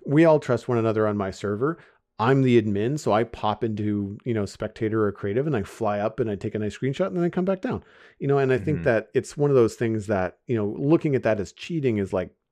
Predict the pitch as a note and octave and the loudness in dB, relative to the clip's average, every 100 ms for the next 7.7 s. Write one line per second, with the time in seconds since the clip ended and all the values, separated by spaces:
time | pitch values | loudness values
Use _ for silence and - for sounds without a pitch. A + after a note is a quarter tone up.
0 | _ C3 - - D3 C3 - - C#3 A2 | _ -14 -14 -10 -8 -8 -8 0 2 4
1 | G2+ F#2 F2+ F#2 G2 F2 F2 G2+ F#2 F2 | 2 0 -2 -4 -4 -4 -4 -6 -6 -6
2 | F#2 F#2 E2+ E2 - _ _ _ _ _ | -6 -6 -8 -12 -18 _ _ _ _ _
3 | _ _ D3 C#3+ B2 G2+ F2+ G2 F#2+ G2+ | _ _ 0 2 2 0 -2 -4 -4 -2
4 | G2 F2 E2 F2+ E2+ - - F2 F#2+ G2+ | -4 -6 -8 -10 -12 -14 -16 -12 -10 -8
5 | B2 A#2+ - G2+ - - G3 G#3 A3+ G#3+ | -10 -10 -4 -4 -4 0 0 2 0 2
6 | G3+ G3+ G3+ G#3 F#3+ F#3 F3 E3+ G3 D3 | 2 2 2 0 2 0 -2 -4 -6 -2
7 | C#3 C3+ C3+ C#3 B2+ B2 A#2+ | -2 -2 -2 0 2 2 -2